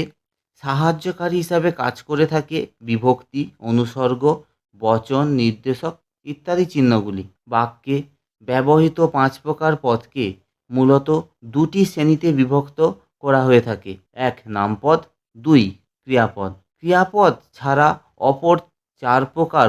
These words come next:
পদ যেমন বিশেষ্য, বিশেষণ, সর্বনাম ও অব্যয় নামপদ রূপে চিহ্নিত করা হয়।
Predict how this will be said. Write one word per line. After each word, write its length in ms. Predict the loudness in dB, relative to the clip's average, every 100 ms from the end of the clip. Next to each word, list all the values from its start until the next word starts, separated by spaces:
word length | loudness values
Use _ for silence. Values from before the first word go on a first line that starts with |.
| 2
পদ 180 | -2 -2 -4
যেমন 360 | -2 2 2 2 -4 _
বিশেষ্য, 440 | -14 -4 -2 -2 -6 -10 -10 -10
বিশেষণ, 540 | -8 -4 -4 -4 -6 -6
সর্বনাম 640 | -6 -2 0 0 0 0 2
ও 80 | 4 4
অব্যয় 400 | 2 0 2 2 0 _ _ _ _ _
নামপদ 640 | 0 2 2 0 0 0 0
রূপে 260 | -4 0 0 0 _ _ _
চিহ্নিত 380 | 2 4 4 2
করা 320 | 0 0 0 0
হয়। 200 | -2